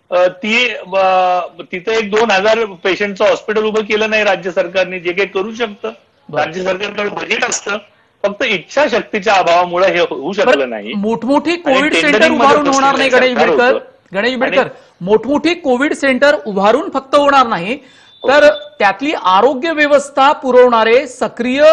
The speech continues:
Speaker 2: कर्मचारी
Speaker 1: Correct.
Speaker 2: हे काही एका दिवशी, मग एका दिवसात
Speaker 1: मला
Speaker 2: जन्म घेऊ शकत नाही किंवा एका देव-, दिवसात ही व्यवस्था उभी राहू शकत
Speaker 1: नाही,
Speaker 2: नाही.
Speaker 1: नाही,
Speaker 2: आरोग्य
Speaker 1: नाही.
Speaker 2: सेवेत काम करणारे सगळे डॉक्टर,
Speaker 1: म्हणूनच
Speaker 2: नर्सेस किंवा त्याचा पूरक स्टाफ जो असेल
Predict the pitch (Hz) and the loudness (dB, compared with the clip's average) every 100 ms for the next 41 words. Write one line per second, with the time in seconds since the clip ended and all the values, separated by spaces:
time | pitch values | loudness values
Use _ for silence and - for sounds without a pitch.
0 | 359 - _ - 214 220 247 254 240 285 | 4 -4 _ -2 0 0 0 2 2 2
1 | 339 151 143 156 147 240 311 330 233 262 | -4 -2 0 2 4 4 4 4 2 2
2 | 285 277 311 302 294 214 208 277 269 294 | 2 0 -2 -2 0 -2 0 0 0 2
3 | 302 175 247 262 240 233 233 240 240 226 | 4 4 4 2 2 -2 -2 -4 -2 -2
4 | 220 143 _ _ - 233 302 208 202 277 | -2 -6 _ _ -6 0 2 2 2 2
5 | 277 269 196 233 277 269 277 240 233 254 | 4 0 0 -4 -2 -2 -2 0 0 0
6 | - 269 233 262 240 233 220 220 226 233 | 2 2 4 2 2 0 -4 -4 -6 -4
7 | 165 202 254 262 - 233 277 208 208 220 | 0 2 2 -2 -2 -2 -2 -2 -2 0
8 | 233 226 254 285 - - - 339 311 208 | 0 2 2 0 -4 -20 -2 2 4 4
9 | 220 220 269 254 226 185 - 214 262 254 | 2 2 0 2 -2 0 2 0 0 0
10 | 240 226 262 262 240 269 - - 247 269 | 0 0 -2 -2 0 0 -2 0 0 2
11 | 285 - 247 294 | 0 2 2 0